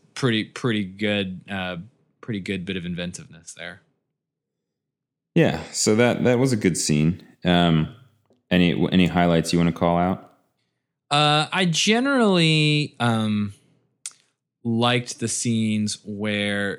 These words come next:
Speaker 1: Kidd would, uh, read the news to folks,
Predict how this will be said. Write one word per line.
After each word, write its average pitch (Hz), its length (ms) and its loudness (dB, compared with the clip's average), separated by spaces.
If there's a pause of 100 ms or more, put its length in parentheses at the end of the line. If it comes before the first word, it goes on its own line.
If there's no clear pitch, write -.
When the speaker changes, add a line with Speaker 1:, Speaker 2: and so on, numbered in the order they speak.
(120)
Speaker 1:
Kidd 117 360 0
would, 101 600 -4
uh, 95 580 -8
read 107 320 -2
the 98 60 -6
news 98 640 -6 (200)
to 113 80 -8
folks, - 540 -6